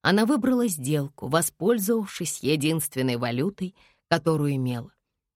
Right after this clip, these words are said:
Один за другим она раздала сверстницам все подарки, полученные от настоящей матери, которые были ее самым драгоценным имуществом.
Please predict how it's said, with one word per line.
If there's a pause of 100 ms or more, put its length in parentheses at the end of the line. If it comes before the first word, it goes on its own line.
Один
за
другим
она
раздала
сверстницам
все
подарки, (420)
полученные
от
настоящей
матери, (340)
которые
были
ее
самым
драгоценным
имуществом.